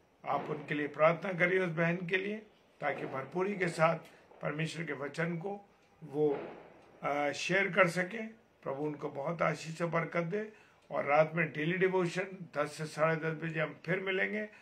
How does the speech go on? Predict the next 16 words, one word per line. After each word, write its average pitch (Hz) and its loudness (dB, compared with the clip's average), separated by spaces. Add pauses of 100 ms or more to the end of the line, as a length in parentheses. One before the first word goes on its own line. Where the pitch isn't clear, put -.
(240)
तो - -4
आप 151 6
हम 156 -8
सब 165 -6
के 170 -2
लिए 165 -2
भी 156 -2
प्रार्थना 147 -4
कीजिए, 175 -4 (460)
ताकि 156 0
हम 165 -2
सब 185 4
भाई 156 6
बहन 160 2
मिल 147 -6
करके - -14